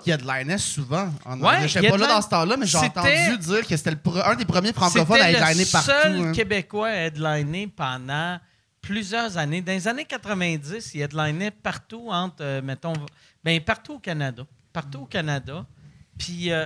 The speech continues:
Speaker 2: je sais pas pourquoi. Euh, aussitôt qu'il a eu son special, il a arrêté de jouer. Moi, je pense que c'est probablement vu qu'il restait plus de matériel.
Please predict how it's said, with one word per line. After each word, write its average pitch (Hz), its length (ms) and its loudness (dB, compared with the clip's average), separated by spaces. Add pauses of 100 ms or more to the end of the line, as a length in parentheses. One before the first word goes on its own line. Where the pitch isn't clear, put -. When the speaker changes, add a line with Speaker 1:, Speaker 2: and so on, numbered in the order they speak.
Speaker 2:
je - 80 -8
sais 202 100 -6
pas 381 160 -10
pourquoi. 233 540 -12 (340)
Euh, 180 200 2
aussitôt 294 340 -4
qu'il 277 180 -10
a - 40 -6
eu 226 60 -6
son 190 260 -4
special, 180 640 -6 (720)
il 151 80 -2
a 165 60 0
arrêté 202 420 -6
de 180 80 -12
jouer. 170 380 -8
Moi, 269 160 -10
je - 200 -8
pense 269 320 -12
que - 60 -14
c'est 156 120 -12
probablement 254 640 -4
vu 160 140 -12
qu'il 151 280 -12
restait 151 280 -8
plus 180 140 -16
de 180 40 -12
matériel. 135 640 -12